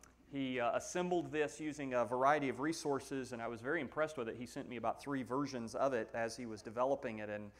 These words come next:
uh, very impressed with, um, the work that he's done here. It'd be very, very helpful to you. It actually, uh, quite providentially, in fact, touches on several matters that were already in our notes for this evening. So I'm thankful that you've got that ref-, reference and resource in front of you,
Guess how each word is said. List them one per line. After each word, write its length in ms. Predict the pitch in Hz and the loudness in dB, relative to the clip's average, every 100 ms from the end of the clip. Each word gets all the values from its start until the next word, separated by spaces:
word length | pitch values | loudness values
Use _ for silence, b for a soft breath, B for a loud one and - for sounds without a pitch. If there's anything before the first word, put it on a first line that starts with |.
| B B | B B
uh, 140 | - 104 | -4 -2
very 260 | 110 165 | 4 4
impressed 560 | 147 123 131 127 120 - | 4 2 2 2 0 -6
with, 300 | 123 110 - | -4 -4 -4
um, 280 | 110 101 101 B B 135 | -4 -4 -8 B B -4
the 80 | |
work 300 | 127 139 143 | 2 4 2
that 160 | 131 107 | 0 -2
he's 240 | 110 110 | -4 -8
done 320 | 113 127 139 120 | 0 0 0 -2
here. 180 | 117 110 | -4 -6
It'd 120 | 104 | -6
be 80 | 113 | -8
very, 240 | 117 135 | -4 -4
very 220 | 123 113 | -4 -4
helpful 340 | 127 143 - 147 | -2 -4 -4 -8
to 140 | 131 | -4
you. 140 | 123 | 0
It 40 | 123 | 2
actually, 540 | 131 135 - 131 113 B B - | 2 2 -2 0 -2 B B -2
uh, 100 | 160 | 0
quite 320 | - 131 - | 2 2 4
providentially, 800 | 190 151 131 156 202 151 127 120 | 8 8 8 2 2 2 2 2
in 100 | 113 | -2
fact, 400 | - 107 104 - | -2 0 -2 -2
touches 360 | 170 170 135 | -2 0 -2
on 120 | 123 120 | -2 -2
several 360 | - 143 127 | 0 0 0
matters 400 | 117 135 135 110 | 0 -2 -2 -4
that 100 | 120 | -4
were 100 | 117 | -2
already 300 | 90 131 123 | 0 0 -2
in 80 | 117 | -6
our 100 | 110 | -6
notes 320 | 110 127 - | -4 -4 -6
for 140 | - 127 | -8 -8
this 240 | 113 - | -8 -6
evening. 460 | 143 131 113 107 117 | -4 -4 -6 -8 -8
So 340 | - 127 113 B B | -2 0 0 B B
I'm 180 | - 175 196 | 2 2 4
thankful 400 | 143 131 - 127 | 2 2 0 0
that 200 | 120 - | 0 -2
you've 120 | 117 | 2
got 200 | 135 - | 2 4
that 120 | 120 120 | 2 0
ref-, 340 | 123 143 139 135 | 2 0 0 2
reference 580 | 135 156 147 123 117 127 | 2 2 2 0 0 -4
and 160 | 120 | -2
resource 560 | 135 160 - 131 117 - | -2 -4 -2 0 0 -4
in 160 | 131 | -10
front 460 | 120 - 185 254 - | -10 -2 -2 -2 -6
of 180 | 117 98 | -6 -6
you, 300 | 104 101 | -6 -6